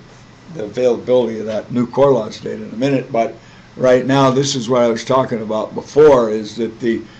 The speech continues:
standard, those core losses are taken under ideal conditions of sheared samples of, of each one of those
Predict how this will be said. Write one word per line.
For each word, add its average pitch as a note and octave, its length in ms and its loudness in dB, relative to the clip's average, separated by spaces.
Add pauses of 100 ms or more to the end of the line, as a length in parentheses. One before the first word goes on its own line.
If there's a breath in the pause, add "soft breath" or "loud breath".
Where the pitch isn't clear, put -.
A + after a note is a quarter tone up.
standard, C3+ 560 -2
those C#3+ 280 4
core E3+ 260 6
losses A#2+ 460 -2
are A2+ 80 -8
taken B2 320 -4
under A2+ 260 -6
ideal D3+ 560 4
conditions C3 720 -2 (320 loud breath)
of B2 200 2
sheared D#3+ 640 2
samples C#3 800 0
of, A#2 440 0 (440 loud breath)
of A#2 280 2
each C3+ 220 0
one D3 160 2
of C3+ 100 2
those A#2 400 0